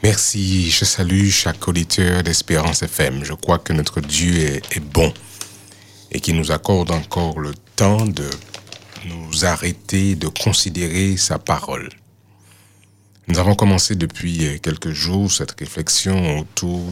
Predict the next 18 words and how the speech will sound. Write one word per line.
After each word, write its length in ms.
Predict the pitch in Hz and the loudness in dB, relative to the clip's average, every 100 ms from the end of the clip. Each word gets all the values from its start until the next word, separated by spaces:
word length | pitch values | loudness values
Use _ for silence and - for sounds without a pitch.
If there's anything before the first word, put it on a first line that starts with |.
| 82 | -4
de, 120 | 80 78 - - - - - | -2 -2 -6 -16 -20 -20 -8
du 120 | 80 85 | 0 2
message 540 | 95 - 95 98 90 | 4 2 2 2 0
des 140 | 78 | -4
trois 440 | - - 87 85 87 | -6 -6 -4 -2 0
anges, 560 | 87 76 67 - - - _ - - _ _ _ _ - | 0 -2 -4 -8 -10 -16 _ -20 -20 _ _ _ _ -2
et 80 | |
en 60 | 82 | 2
particulier 680 | 90 87 - 95 87 104 113 | 2 2 0 0 2 4 4
la 160 | 87 80 | 2 2
mission 600 | 90 98 - - 117 120 | 4 4 2 0 0 0
que 140 | 92 | -2
Dieu 300 | 80 76 98 | -4 0 0
veut 220 | 82 87 | 0 -4
confier 720 | - 107 92 - - 117 113 - | -2 0 0 0 0 0 -2 -2
à 200 | 87 85 | -2 -2
son 600 | - - - - - 123 | 0 0 2 0 0 0
Église, 840 | 117 107 104 92 82 - - - | 0 2 2 2 2 0 0 0